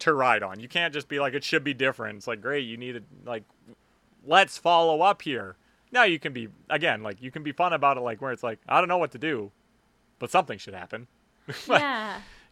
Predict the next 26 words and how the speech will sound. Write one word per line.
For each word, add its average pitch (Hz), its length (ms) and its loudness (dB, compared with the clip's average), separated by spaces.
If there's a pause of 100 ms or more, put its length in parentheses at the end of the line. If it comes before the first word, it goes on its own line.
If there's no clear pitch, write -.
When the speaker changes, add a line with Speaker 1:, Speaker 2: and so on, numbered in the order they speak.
Speaker 2:
And - 100 0
Speaker 1:
know, 262 60 4
Speaker 2:
I 262 40 4
Speaker 1:
it's, 254 60 -2
Speaker 2:
think 349 140 -4
Speaker 1:
you, 285 60 -4
you 302 60 -2
Speaker 2:
having 262 200 4
Speaker 1:
can't, 220 140 6
Speaker 2:
the 180 60 -4
Speaker 1:
you 170 60 -6
can't 233 200 4
Speaker 2:
con- - 80 -8
Speaker 1:
ex-, - 760 -20
you 143 60 -16
can't 214 140 0
expect 160 320 0
anything 110 340 -12
from - 180 -16
that. - 180 -16 (640)
Speaker 2:
Yeah, 294 340 0
and 226 80 -8
having 277 340 0
the 262 100 -4
confidence 233 720 -4
to 208 380 -4